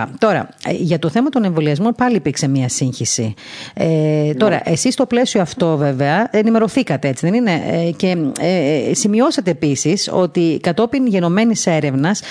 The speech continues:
Speaker 1: τα εμβόλια κατά του covid δεκαεννιά, που επί του παρόντος τουλάχιστον χρησιμοποιούνται στην πατρίδα μας, έτσι λέτε και στο δελτίο τύπου,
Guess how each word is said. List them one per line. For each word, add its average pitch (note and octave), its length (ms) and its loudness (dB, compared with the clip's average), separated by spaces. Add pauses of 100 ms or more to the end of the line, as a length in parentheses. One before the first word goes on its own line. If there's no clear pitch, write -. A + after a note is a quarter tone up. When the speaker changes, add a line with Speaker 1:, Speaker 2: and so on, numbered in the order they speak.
(320)
Speaker 1:
τα - 80 2
εμβόλια G3 480 2
κατά G3+ 260 0
του A#3+ 160 -2
covid G3 300 0
δεκαεννιά, C#3 680 0
που - 100 -2
επί C#3+ 140 -4
του D3 120 -4
παρόντος D#3+ 520 0
τουλάχιστον A#2+ 460 -2
χρησιμοποιούνται C3 460 -2
στην C#3+ 140 -4
πατρίδα B2+ 380 -2
μας, F3 220 0
έτσι D3+ 160 -2
λέτε C3+ 200 -2
και C3 80 -4
στο C3+ 120 -4
δελτίο B2 240 0
τύπου, A#3 240 -2